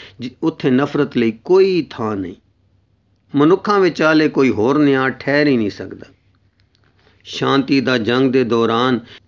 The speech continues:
ਇਹ ਸਵੈ ਬਲੀਦਾਨ ਦਾ ਰੂਪ ਵੀ ਧਾਰਨ ਕਰ ਸਕਦੀ ਹੈ,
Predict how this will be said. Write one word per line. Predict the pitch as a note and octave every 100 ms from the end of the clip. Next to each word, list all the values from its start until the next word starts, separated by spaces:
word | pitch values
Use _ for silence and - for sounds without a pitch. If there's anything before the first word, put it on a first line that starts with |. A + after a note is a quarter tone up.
| _ _
ਇਹ | E3 F3+ F#3
ਸਵੈ | - D3 E3
ਬਲੀਦਾਨ | D#3 D3+ C#3+ B2 C3+ D3
ਦਾ | C#3 C3+
ਰੂਪ | B2 B2 D3 C#3+
ਵੀ | C3+
ਧਾਰਨ | B2+ G#2 G2+ A#2+
ਕਰ | A#2 B2+
ਸਕਦੀ | G#2+ B2+ A#2+ B2 A2+
ਹੈ, | -